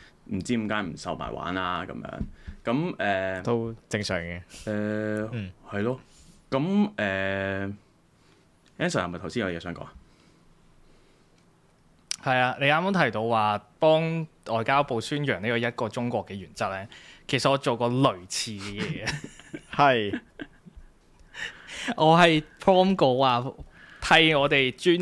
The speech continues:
Speaker 3: 敬嘅國家主席習近平寫一個宣傳中國式社會主義嘅演講詞。
Speaker 1: 啊，好似我叫你寫。
Speaker 2: 好似係。
Speaker 3: 我想講佢寫得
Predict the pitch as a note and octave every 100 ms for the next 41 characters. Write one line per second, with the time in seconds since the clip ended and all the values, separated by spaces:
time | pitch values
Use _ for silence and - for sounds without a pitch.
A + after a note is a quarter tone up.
0 | F3+ D3+ B2 A#2 A#2+ A#2 - C3 B2+ -
1 | A#2+ A#2+ - F#2 - F#2+ F#2+ - F2+ -
2 | - - - - - - B2 D3 E3+ -
3 | B2 A#2 A2 G#2+ - G3 F#3 F#3 F#3 -
4 | B2+ F#2 - - - E3 D#3+ D3+ B2+ -
5 | D#3 - - G2 G#2+ A#2 B2+ G2 G#2 A#2+
6 | A2 F#2 G#2 F#2+ F#2+ F#2+ G2 G#2 B2+ G2+
7 | F2 A#2 A2 A2 G2+ G2 G2+ F#2+ F#2 D3
8 | F3+ D#3 C#3 A#2 G#2 G2 D3+ F#3+ F#3+ E3
9 | A#2 - G#2 C3